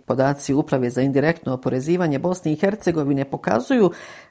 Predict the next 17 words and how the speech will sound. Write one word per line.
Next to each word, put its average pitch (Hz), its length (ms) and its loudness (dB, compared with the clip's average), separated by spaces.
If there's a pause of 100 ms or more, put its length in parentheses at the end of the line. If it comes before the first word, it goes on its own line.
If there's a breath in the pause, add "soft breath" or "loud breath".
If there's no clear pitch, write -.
da - 60 -8
je - 80 -6
Bosna 254 340 0
i 247 40 4
Hercegovina 139 800 0
od 139 80 -6
početka 185 540 -2
godine 120 600 0
uvezla 156 640 0
sto - 260 0
sedamdeset 175 680 0
pet 214 200 2
hiljada 156 400 2
devetsto 160 500 -2
sedam 151 400 0
tona 139 340 -2
pšenice 151 680 0